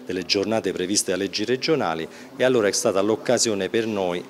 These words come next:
per riprendere, diciamo, questa possibilità. Riprenderla perché noi abbiamo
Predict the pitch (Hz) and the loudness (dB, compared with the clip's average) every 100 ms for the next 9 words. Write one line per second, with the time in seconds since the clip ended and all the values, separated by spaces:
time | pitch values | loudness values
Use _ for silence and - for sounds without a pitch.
0 | - 123 123 110 117 120 135 139 127 120 | -4 2 2 2 -2 2 2 2 2 2
1 | 110 101 104 98 95 101 - 95 87 - | 2 0 -2 -2 0 0 0 -2 -2 -2
2 | 85 - 78 76 71 - 98 107 139 147 | -4 -6 -6 -4 -6 -6 -4 2 2 4
3 | 127 104 95 98 - 107 98 - - - | 2 2 0 -2 -4 0 -2 -2 -16 -18
4 | - 107 117 139 139 123 - - - 90 | -12 -4 2 4 6 4 0 -12 -16 -10
5 | 92 92 104 101 95 90 | -4 0 0 2 0 -2